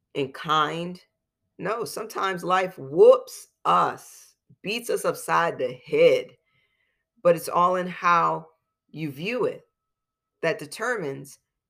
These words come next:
how you come out of it. So, I,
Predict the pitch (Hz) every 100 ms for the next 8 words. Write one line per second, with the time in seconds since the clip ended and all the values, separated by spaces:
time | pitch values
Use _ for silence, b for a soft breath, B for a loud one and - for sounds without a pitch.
0 | _ - 170 160 151 143 139 165 131 -
1 | - _ _ _ _ _ _ _ _ _
2 | _ _ _ _ _ - - 175 170 170
3 | 170 _ _ _ _ _ _ - 165